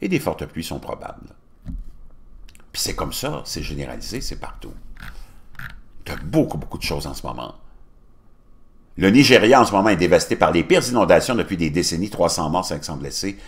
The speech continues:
cent mille déplacés, des milliers d'hectares de terres agricoles détruits. Mille cinq cents tombes dans un cimetière sont emportées. Ça, c'était hier. Fiona qui s'en vient vers nous,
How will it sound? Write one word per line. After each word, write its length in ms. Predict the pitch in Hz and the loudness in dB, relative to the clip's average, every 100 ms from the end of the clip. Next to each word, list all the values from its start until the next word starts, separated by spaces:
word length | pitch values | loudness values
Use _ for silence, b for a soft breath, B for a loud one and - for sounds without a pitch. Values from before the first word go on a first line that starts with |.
| B | B
cent 260 | - 139 110 | 0 2 4
mille 200 | 92 76 | 4 2
déplacés, 480 | 73 69 65 87 85 | -2 -2 -6 -4 -2
des 180 | 76 | -2
milliers 280 | 71 78 78 | -2 -2 -2
d'hectares 420 | 76 - 95 95 | -4 -4 -2 -2
de 80 | 71 | -4
terres 360 | - 95 107 104 - | -2 0 0 -2 0
agricoles 640 | 110 92 85 95 117 101 | 0 2 -2 6 6 6
détruits. 520 | 85 120 98 135 185 190 b b b b - _ - - _ _ _ _ - _ _ _ - | 2 2 2 0 0 -6 b b b b -20 _ -20 -20 _ _ _ _ -20 _ _ _ -2
Mille 220 | 104 160 | 4 4
cinq 240 | - 123 - | 4 0 2
cents 180 | 101 | 0
tombes 380 | 90 117 135 98 | 2 0 0 -4
dans 240 | 82 80 80 | -2 -2 -4
un 80 | |
cimetière 560 | 76 82 80 - 98 104 | -4 -2 -2 -2 -4 -4
sont 260 | - 78 78 b b b | -6 -6 -8 b b b
emportées. 520 | 107 - - - - - - - | 0 0 -4 -6 -14 -16 -16 -12
Ça, 160 | - | -10
c'était 300 | - 82 - - | -8 -8 -10 -10
hier. 340 | 90 80 69 60 - - b b b b b b - - - - - - B B B B - - - | 0 0 0 -6 -16 -20 b b b b b b -20 -20 -20 -20 -18 -18 B B B B -14 -16 -8
Fiona 520 | - 117 98 101 113 | 2 8 10 12 8
qui 160 | - | 8
s'en 160 | - 85 | 2 2
vient 200 | 78 90 | 4 4
vers 220 | 80 73 | 4 4
nous, 260 | 147 190 | 2 0